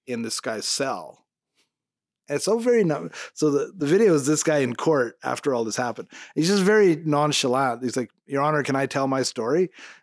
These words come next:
And the judge is like, "Sure." The guy's like, "So basically they put this guy in my cell.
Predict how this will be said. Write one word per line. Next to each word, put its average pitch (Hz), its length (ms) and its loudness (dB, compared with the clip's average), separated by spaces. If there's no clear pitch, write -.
And 135 160 -4
the 123 80 -6
judge 123 260 -2
is 123 100 -2
like, 123 160 -2
"Sure." 202 460 0
The 123 80 -12
guy's 113 180 -4
like, 113 220 -8
"So - 160 -6
basically 135 560 2
they 120 120 0
put 139 180 -4
this 127 120 -8
guy 123 180 -4
in 113 60 -4
my 101 120 -10
cell. 147 540 0